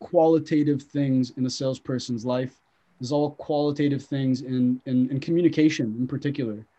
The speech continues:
you know, and it pairs really well with the quantifiable stuff, like, you know, what, what this is gonna help with in turn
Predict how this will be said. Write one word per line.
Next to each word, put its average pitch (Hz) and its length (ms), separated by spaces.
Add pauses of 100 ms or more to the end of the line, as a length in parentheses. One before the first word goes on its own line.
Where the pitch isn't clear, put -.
(600)
you 143 80
know, 139 220
and 143 300
it 151 120
pairs 175 320
really 175 220
well 160 260
with 143 160
the 135 100
quantifiable 143 840
stuff, 113 400
like, 139 420 (400)
you 156 100
know, 127 140
what, 131 420
what 139 160
this 123 160
is 127 80
gonna 123 160
help 123 300
with 120 180
in 120 180
turn 127 840